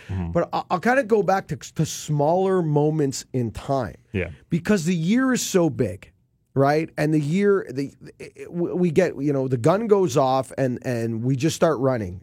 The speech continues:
Speaker 2: And I, it, it start, it starts to almost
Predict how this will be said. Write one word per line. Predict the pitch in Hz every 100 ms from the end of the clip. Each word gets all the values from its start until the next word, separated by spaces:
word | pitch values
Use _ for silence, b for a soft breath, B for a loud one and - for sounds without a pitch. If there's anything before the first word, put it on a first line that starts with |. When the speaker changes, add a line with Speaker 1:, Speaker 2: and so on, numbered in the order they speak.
| -
Speaker 2:
And | 120 113 113
I, | - 123
it, | 139 104
it | 147
start, | - 165 170
it | 143
starts | - 202 190
to | 185
almost | 175 175 165 -